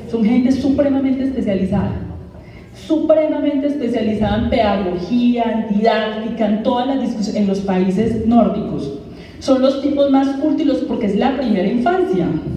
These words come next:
En cambio aquí, pues, la primera infancia dentro de las políticas, eso, eso ahí, eso no, eso como que no interesa mucho. No, es que se, tenés que cuidar el niño y el desarrollo del niño.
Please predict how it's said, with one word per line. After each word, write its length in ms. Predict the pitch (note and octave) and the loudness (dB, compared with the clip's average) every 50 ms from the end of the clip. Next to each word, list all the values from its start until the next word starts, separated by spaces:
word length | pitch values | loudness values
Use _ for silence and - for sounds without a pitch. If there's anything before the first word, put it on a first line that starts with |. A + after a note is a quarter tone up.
| - - - - - | -6 -6 -6 -4 -2
En 160 | A3+ A3+ A3+ | -2 0 2
cambio 240 | A3+ G#3+ G#3 G#3 A#3+ | 2 2 2 2 2
aquí, 240 | B3+ C#4 D4 D4 C#4+ D4 | 0 0 0 0 0 0
pues, 120 | C#4+ C4+ | 2 2
la 80 | C#4 C4+ | 2 0
primera 320 | - A3+ G#3 F#3+ F#3 G3+ | 0 0 0 0 0 0
infancia 480 | - - C4+ C4+ B3+ - - - C4+ B3 | -2 -2 -2 -2 -2 -2 -2 -2 -2 -2
dentro 240 | B3 A#3 A#3 G3+ | -2 -2 0 0
de 60 | G3 F#3+ | 2 2
las 100 | F#3+ F#3+ | 0 0
políticas, 580 | - G#3 G3 F#3+ F#3 - - - - A#3 A#3 | 0 0 2 2 2 0 0 0 0 0 2
eso, 120 | - - - - - - - - - - - - - - - - - - - - - - | 2 0 -2 -2 -4 -6 -8 -10 -12 -14 -14 -16 -16 -16 -16 -14 -12 -12 -12 -10 -8 -6
eso 220 | A#3+ A#3 A#3 A#3 D4 | -4 -2 0 2 2
ahí, 320 | C#4+ C#4+ C#4+ C#4+ C#4 C#4 A#3 | 2 2 2 2 2 2 0
eso 200 | A#3 A3 A#3 C4 | 0 0 2 2
no, 240 | B3+ C4 C4 B3+ - - - - - - - - - - - - - - - - | 4 4 4 2 2 0 -4 -6 -6 -8 -8 -10 -10 -12 -12 -14 -8 -6 -4 -2
eso 220 | - A3+ A#3+ B3+ C4 | -2 0 0 0 2
como 220 | C#4 C#4 B3+ - | 2 4 2 2
que 100 | A#3 G#3 | 2 0
no 80 | G3 F#3+ | 0 0
interesa 400 | F#3 F#3+ G#3+ A3+ A#3 A#3 A#3 C4 | 0 2 2 4 4 4 4 6
mucho. 240 | B3+ D4 D4+ D4+ - G3 | 6 6 6 4 4 4
No, 180 | G#3+ - - - - - | 2 2 0 -2 -4 -2
es 100 | G3+ G3 | -2 -2
que 140 | - - - | -2 -2 -2
se, 100 | B3 - | -4 -4
tenés 300 | - B3+ B3 G#3+ F#3+ G3 | -2 0 2 2 2 0
que 200 | - - - - | -2 -4 -4 -2
cuidar 240 | - C4 B3+ A#3+ A#3+ | 0 0 0 0 0
el 200 | A#3+ A#3+ C4 C#4+ | 2 2 2 4
niño 300 | E4+ D4+ - - D#3+ - - - - - | 4 4 2 2 0 -2 -2 -4 -2 0
y 80 | G#3 G#3 | 0 2
el 80 | G#3 | 2
desarrollo 520 | G3+ G3 G3 G3+ G3 F#3+ F#3+ F#3+ - A3 A#3+ | 2 2 2 2 2 0 0 0 0 0 0
del 160 | A#3 A#3 A#3+ | 0 0 2
niño. 260 | C#4 C#4+ - F#3 E3+ | 2 2 2 0 0